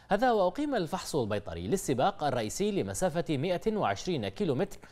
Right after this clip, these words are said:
في قرية البطولة بإشراف لجنة الحكام.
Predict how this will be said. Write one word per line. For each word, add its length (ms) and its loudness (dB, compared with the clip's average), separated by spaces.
في 140 2
قرية 400 6
البطولة 600 0
بإشراف 600 0
لجنة 460 0
الحكام. 540 0